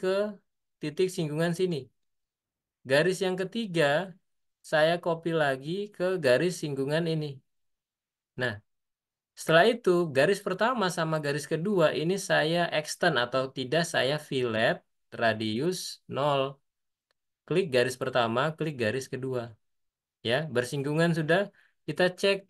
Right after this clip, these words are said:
dimensinya dari sini ke sini, jaraknya berapa? Empat ribu enam ratus juga. Jadi, intinya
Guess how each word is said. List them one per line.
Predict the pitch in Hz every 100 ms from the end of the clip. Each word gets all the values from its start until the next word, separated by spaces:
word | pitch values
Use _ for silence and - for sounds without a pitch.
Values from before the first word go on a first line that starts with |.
| _ 139
dimensinya | 151 156 156 165 160 156 156
dari | 127 131
sini | 135 147 156 160
ke | 160 170 160 _ -
sini, | 147 139 135
jaraknya | 117 113 120 139
berapa? | 123 120 120 117 113
Empat | 110 110 110
ribu | 113 123 123
enam | 113
ratus | 110 104 107 104 104
juga. | 98 - - _ _ _ _ _ _ _ _ _ _ _ _ _ _ 117
Jadi, | 123 123 180 214 _ _ _ 135
intinya | 156 214 131